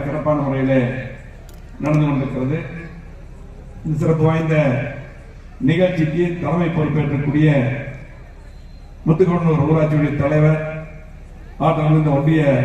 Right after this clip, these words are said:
கழக செயலாளர் அருமை தம்பி வி பி கந்தவேல் அவர்களே,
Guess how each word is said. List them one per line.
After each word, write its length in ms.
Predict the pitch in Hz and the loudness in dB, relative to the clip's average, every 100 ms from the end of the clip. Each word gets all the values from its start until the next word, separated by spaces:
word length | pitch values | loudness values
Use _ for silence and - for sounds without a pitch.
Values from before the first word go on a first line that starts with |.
| - - - - | -2 -6 -10 -12
கழக 220 | 143 156 139 | -4 0 0
செயலாளர் 420 | 143 139 139 123 127 - - - - 147 | 2 2 4 2 0 -4 -10 -14 -6 2
அருமை 180 | 160 151 | 4 4
தம்பி 260 | 147 139 131 113 - - - - | 2 4 4 4 2 -6 -8 0
வி 80 | 175 | 0
பி 80 | 151 135 | 2 0
கந்தவேல் 420 | 139 151 139 127 | 0 0 2 2
அவர்களே, 280 | 123 127 127 | 4 2 2